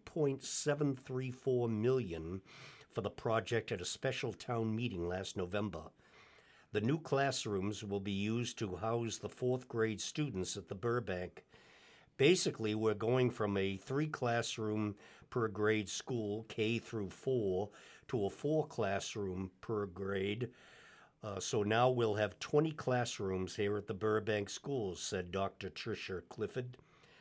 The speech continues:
principal of the Burbank Ele-, Elementary School. According to Superintendent John Phelan, the modulars will receive, will reduce class size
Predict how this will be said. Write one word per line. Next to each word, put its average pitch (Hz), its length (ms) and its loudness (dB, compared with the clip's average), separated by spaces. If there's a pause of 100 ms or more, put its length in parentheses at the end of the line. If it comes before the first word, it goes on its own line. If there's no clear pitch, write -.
(180)
principal 95 580 6
of 90 120 -4
the 98 60 -6
Burbank 95 560 0
Ele-, 92 420 -2
Elementary 95 560 -4
School. 104 480 -4 (1300)
According 165 440 4
to 110 120 -4
Superintendent 110 800 0
John 110 360 2
Phelan, 107 560 0 (520)
the 107 100 -2
modulars 113 640 2
will 101 140 -2
receive, 104 800 -4 (100)
will 104 180 0
reduce 107 640 0
class 127 400 0
size 90 640 -4